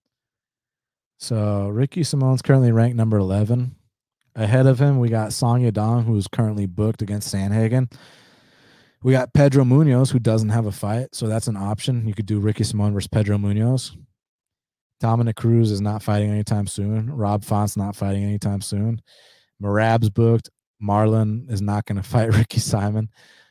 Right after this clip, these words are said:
Corey's booked. Jose's booked. T J's booked. Peter's booked. So the only option ahead of him is Pedro Munoz. If you wanna go behind him, you could do the legend Frankie Edgar, but, like, I'd rather Frankie fight Dominic Cruz.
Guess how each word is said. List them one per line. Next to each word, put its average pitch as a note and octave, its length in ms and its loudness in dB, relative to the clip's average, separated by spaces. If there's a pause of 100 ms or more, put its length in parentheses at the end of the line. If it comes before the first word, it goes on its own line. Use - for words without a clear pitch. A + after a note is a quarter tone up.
(140)
Corey's A2+ 500 2
booked. A2+ 540 0
Jose's A2 460 0
booked. G#2+ 280 -2
T G#2+ 120 0
J's G#2 240 0
booked. G#2 220 -2
Peter's G2+ 240 0
booked. F#2 180 -8
So A2+ 180 4 (280)
the B2+ 100 2
only D3 280 6
option B2+ 420 0
ahead A2+ 260 0
of B2 100 2
him C3 140 4
is G#2+ 100 0
Pedro A2+ 360 0
Munoz. C3+ 640 2 (1000)
If G#2+ 140 -6
you A#2+ 80 2
wanna A2+ 220 2
go A2 140 2
behind G#2+ 540 0
him, D3 400 2
you G2 120 -10
could G#2 120 -6
do A#2+ 160 0
the A2+ 80 2
legend G#2+ 380 -2
Frankie A2 400 -4
Edgar, A2+ 400 0
but, G2 160 -4
like, F#2+ 380 -8
I'd A#2+ 120 -4
rather A#2 200 0
Frankie G#2 500 -8 (100)
fight G2+ 240 -8
Dominic G2+ 380 -6
Cruz. A2 400 -6